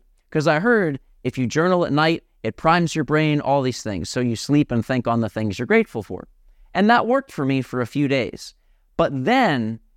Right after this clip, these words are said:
after a few days, I missed one. And it was because I came home so exhausted that I just went to my bed and passed out. The next morning, I couldn't believe I blew my consistency streak,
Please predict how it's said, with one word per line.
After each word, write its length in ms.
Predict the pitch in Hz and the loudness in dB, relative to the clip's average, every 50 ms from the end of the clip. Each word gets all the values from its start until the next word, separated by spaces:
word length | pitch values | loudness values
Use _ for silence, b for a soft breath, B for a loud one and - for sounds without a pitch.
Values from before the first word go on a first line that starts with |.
| _ _ - | _ _ 0
after 420 | 143 160 214 226 - - 202 190 | 2 4 4 2 0 -2 -2 -2
a 60 | 170 | -2
few 240 | - - 139 135 127 | -2 -2 -2 0 0
days, 480 | 98 107 104 98 92 95 110 - - - _ _ _ _ _ _ - | 0 0 0 0 -2 -4 -6 -8 -12 -18 _ _ _ _ _ _ -4
I 140 | - 107 | -2 0
missed 420 | 110 113 123 143 156 147 - - - | 2 2 4 2 2 0 -2 -4 -2
one. 300 | 110 104 82 64 65 - _ _ _ _ _ _ - _ _ _ - _ - | -2 -2 -2 -4 -8 -12 _ _ _ _ _ _ -20 _ _ _ -12 _ -2
And 160 | 175 185 185 | 0 2 2
it 120 | 175 139 | 2 0
was 160 | 127 147 127 | -2 -4 -4
because 800 | 117 - 143 127 - - - 240 277 269 226 190 160 151 131 - - _ _ _ _ - | -4 -4 -4 -4 -4 -2 0 2 2 4 2 2 0 -2 -4 -8 -14 _ _ _ _ -2
I 100 | 156 151 | -2 -2
came 380 | 147 - - 185 180 180 160 156 | 0 -2 -2 0 0 0 0 2
home 420 | 196 220 208 196 180 170 160 143 - _ _ _ | 2 2 2 2 2 0 -2 -4 -6 _ _ _
so 360 | - - - - 220 226 226 | -16 -8 -4 0 0 2 2
exhausted 760 | 220 202 156 135 - 196 - 226 220 180 - - 131 123 110 - _ _ _ | 2 0 -2 0 2 2 2 2 0 -2 -4 -6 -8 -8 -8 -10 _ _ _
that 120 | - 160 170 | 0 2 2
I 80 | 180 | 4
just 200 | 175 175 156 - | 4 2 -2 0
went 160 | 160 180 202 - | 0 0 0 0
to 60 | - | 0
my 160 | 190 180 165 | 0 0 2
bed 220 | 143 120 170 170 156 | 2 2 2 2 2
and 100 | 139 127 | 0 0
passed 360 | - 139 143 131 - - - | -2 -2 -2 -4 -4 -2 -2
out. 220 | 135 117 90 - - _ _ _ _ _ _ _ _ _ | 0 0 -2 -4 -10 _ _ _ _ _ _ _ _ _
The 100 | - 165 | 0 2
next 360 | 175 196 220 226 - - - - | 2 4 2 2 0 -2 -6 -6
morning, 520 | 156 175 226 262 269 214 165 156 147 139 - _ _ - | -2 0 2 2 2 2 0 -2 -4 -6 -8 _ _ -8
I 60 | - | -8
couldn't 380 | 147 - - 247 240 233 202 - | -8 0 2 2 2 2 2 0
believe 360 | 175 175 190 208 202 190 - | 0 0 0 2 0 2 2
I 120 | 170 160 | 2 2
blew 500 | 151 131 - 135 131 160 208 226 214 185 | 2 0 -4 -4 -2 0 2 2 2 0
my 140 | 160 151 143 | 0 0 -2
consistency 840 | 135 - - 151 139 - - - 277 269 - - 208 165 - 151 139 | -2 -4 -4 -4 -4 -2 -2 -2 -2 -2 -2 -4 -6 -2 -2 0 -2
streak, 440 | 123 - - - 117 120 151 - _ | -2 -2 -4 -2 -2 -2 -2 -2 _